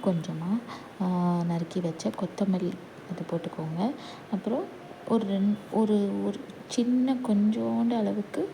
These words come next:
வெங்காயம் அரிஞ்சு வச்சது போட்டுக்கோங்க, வாசனையா இருக்கும். அதுக்கப்புறம் ரெண்டு ஸ்பூன் அளவுக்கு தயிர் போட்டு நல்லா பேஸ்ட் போல அரைச்சி மீன் மேல போட்டுக்கோங்க. மீன்ல, ஆ, கழுவி வச்சு தண்ணி இருந்ததுன்னா அதை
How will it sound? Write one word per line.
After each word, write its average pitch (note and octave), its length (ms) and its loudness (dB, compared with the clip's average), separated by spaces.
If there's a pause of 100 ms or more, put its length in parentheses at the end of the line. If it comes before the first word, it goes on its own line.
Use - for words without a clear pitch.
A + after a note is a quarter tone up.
(300)
வெங்காயம் F3+ 600 0 (120)
அரிஞ்சு F3+ 300 -2
வச்சது F#3 300 -6 (140)
போட்டுக்கோங்க, E3 500 -2 (520)
வாசனையா F#3 560 2
இருக்கும். A3+ 340 -4 (140)
அதுக்கப்புறம் F#3+ 540 -2 (400)
ரெண்டு G#3 260 6
ஸ்பூன் G#3 280 2
அளவுக்கு F#3 520 0
தயிர் E3+ 300 0 (200)
போட்டு F#3+ 360 0 (360)
நல்லா G#3 260 4 (180)
பேஸ்ட் F#3+ 500 0
போல F3+ 240 4
அரைச்சி A3 520 -2 (240)
மீன் F#3+ 420 6
மேல F3 340 2
போட்டுக்கோங்க. E3+ 520 -2 (440)
மீன்ல, G#3+ 560 6 (200)
ஆ, F3+ 240 2
கழுவி G#3 380 4
வச்சு A#3 480 0
தண்ணி G#3+ 420 4
இருந்ததுன்னா F#3 380 2
அதை G3 140 4